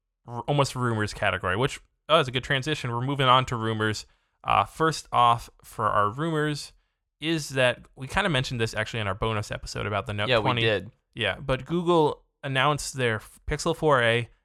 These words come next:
Speaker 1: and then they, uh, kinda also announced the Pixel four A and, or Pixel four A five G, sorry,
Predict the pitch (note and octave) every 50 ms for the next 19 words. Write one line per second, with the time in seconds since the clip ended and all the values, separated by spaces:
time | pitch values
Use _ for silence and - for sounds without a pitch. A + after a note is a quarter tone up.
0 | _ _ - A#2+ B2+ C#3 C#3+ D#3+ F3+ F3+ F3 E3+ - - - D#3 E3 D#3 - F3
1 | F3+ F3+ - F#3 G#3 G#3+ - A3 E3 C#3+ C3+ B2+ C3+ C#3+ - - B2 - C3+ C3+
2 | - - - C3 B2+ B2 - - - D3 D3 D3 D3 C3+ A#2+ B2 B2+ B2 C3 C3+
3 | C3 - B2 A#2 A2+ A2+ A#2 B2 C3+ - _ _ _ _ _ _ _ - A#2+ A2
4 | - - D#3+ - - C3 - - C3 A2+ A2+ A#2 G#2+ - - G#2 G2 G2+ G#2+ A2+
5 | C3 C#3 A#2+ G2+ F#2+ - - A2+ G#2 G2+ G2 G#2+ A2+ A2+